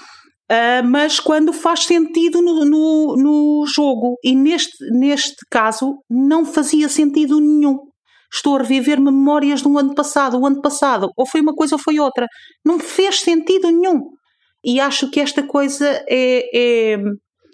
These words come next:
uma procura tão cega de aceitação que é como a frase do James Randi, "You are so open-minded that your brain will fall." E aqui é uma coisa que eu acho que caíram muito nisso.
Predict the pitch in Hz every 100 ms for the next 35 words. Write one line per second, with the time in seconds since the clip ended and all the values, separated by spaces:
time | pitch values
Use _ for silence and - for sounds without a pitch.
0 | _ _ - 247 254 285 277 285 277 294
1 | 294 285 277 247 233 226 233 254 247 220
2 | - 254 277 277 - _ - 254 247 247
3 | 247 262 247 247 254 254 254 - 240 240
4 | 233 220 240 214 202 190 165 165 175 175
5 | - - _ _ _ - 208 247 262 262
6 | - 262 254 254 254 220 233 254 254 247
7 | 233 240 220 190 214 202 185 170 170 156
8 | 143 - - - 220 247 247 269 285 277
9 | - 233 254 240 - 262 - 240 247 247
10 | - - 233 226 214 202 196 190 165 143
11 | 143 135